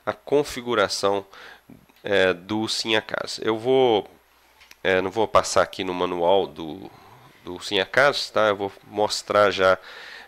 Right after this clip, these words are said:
é, já na, diretamente na ferramenta, mas você pode dar uma lida aqui pra saber mais detalhes, ok?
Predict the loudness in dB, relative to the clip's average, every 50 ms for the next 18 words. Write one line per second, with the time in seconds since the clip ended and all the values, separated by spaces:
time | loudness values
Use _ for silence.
0 | _ -6 -2 0 2 4 4 4 4 2 0 0 -2 -4 -6 -8 -10 -8 -4 0
1 | 2 2 4 4 2 0 0 -4 -4 0 2 4 2 4 2 0 -2 -2 -4 -4
2 | -4 -6 -4 -4 -2 0 -2 -2 -2 -10 -10 -10 -4 -2 0 0 0 -2 -4 -2
3 | -2 -2 0 2 0 0 0 0 2 2 4 4 4 2 2 -2 -4 -4 -6 -6
4 | -6 -8 -6 -6 -6 -6 -6 -14 -20 -20 -20 -20 -20 _ _ 0 0 0 2 2
5 | 0 2 2 0 0 2 2 2 2 2 0 0 0 0 -4 -2 -2 -2 -4 -4
6 | -8 -10 -10 -12 -12 -14 _ -8 -2 -2 -2 -2 -2